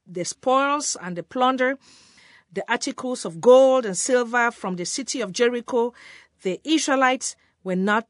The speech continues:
to covet. They were not to take them. But we are going to learn how an Israelite man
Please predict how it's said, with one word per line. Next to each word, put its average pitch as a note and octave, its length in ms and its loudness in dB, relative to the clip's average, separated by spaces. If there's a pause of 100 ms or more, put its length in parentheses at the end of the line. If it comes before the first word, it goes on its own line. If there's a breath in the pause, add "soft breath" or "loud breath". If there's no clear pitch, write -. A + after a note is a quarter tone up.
to E3+ 240 -8 (160)
covet. G3 540 -4
They F#3+ 100 -8
were F3+ 200 -4
not C4 340 -4
to F3+ 200 -10
take F#4+ 280 -2
them. C#3 220 -8 (460)
But A#3+ 560 2
we C#4 380 2
are B3+ 140 0
going A#3 460 2
to A3+ 140 -4
learn D4+ 440 0
how C4 580 -2
an G3 160 -6 (140)
Israelite C#4+ 760 -2
man A3 800 -4